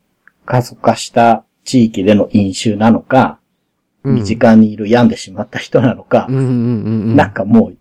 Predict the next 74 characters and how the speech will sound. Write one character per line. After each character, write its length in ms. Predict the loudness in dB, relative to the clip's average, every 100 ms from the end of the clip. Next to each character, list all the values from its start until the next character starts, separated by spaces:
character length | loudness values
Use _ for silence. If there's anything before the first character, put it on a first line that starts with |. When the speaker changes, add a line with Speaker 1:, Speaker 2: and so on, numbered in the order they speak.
| _ -6
Speaker 1:
よ 100 | -4
く 140 | -4
わ 120 | -4
か 120 | -2 0
ら 140 | 2
な 120 | 0
い、 140 | 0 _ _
そ 160 | -4 -4
の、 140 | -2 -4
Speaker 2:
<laughs> 100 | -6 -6
確 160 | -6
か 60 | -4
に。 60 |
Speaker 1:
ど 140 | 0 2
れ 120 | 2
に 160 | 0 0
で 100 | 2
も 120 | 2
い 120 | 0
け 140 | -6
そ 260 | -2 0 2
う 20 |
で、 300 | 0 -2 -6 _ _ _ _ _ _ -18 -8
Speaker 2:
う 60 |
ん。 140 | -4 2
Speaker 1:
ど 100 | 4
れ 100 | 6
も 140 | 4
少 220 | 2 -2 -2
し 220 | -4 -8 -4
ず 100 | -2
つ 20 |
出 140 | -2
し 80 | -6
て 80 | -14
く 140 | -16
る 80 | -12
か 120 | -6 -4
ら。 260 | -4 -6 -10 -12 _ -20 -18 -8
Speaker 2:
あ、 140 | -8
そ 160 | -8 -12
う。 40 | -12 -18 -18 -20 -20 _ _ _
そ 300 | -18 -12 -8
う。 20 |
Speaker 1:
だ 60 | -6
か 0 |
ら 20 |
そ 160 | -4 -2
の 200 | -2 -4 _ _ _
作 200 | -8 -4
り 140 | 0
が 120 | -2 -4
ね、 220 | -8 -10 -4
あ 220 | -2 -2
の、 360 | -8 -14 -18 _ _
飽 120 | -8
き 120 | -6 -10 -10 -12 _ _ -2
な 160 | 0 0
い 60 |
で 80 | -2
読 160 | 0 2
ま 120 | 2
せ 140 | 0
て 100 | -8
く 140 | -8 -8
れ 80 |
る 100 | -6
な 240 | -2 0 0
と 120 | -2 -20 -16
思 160 | -10 -8
い 40 |
ま 120 | -8
し 100 |
た。 60 | -8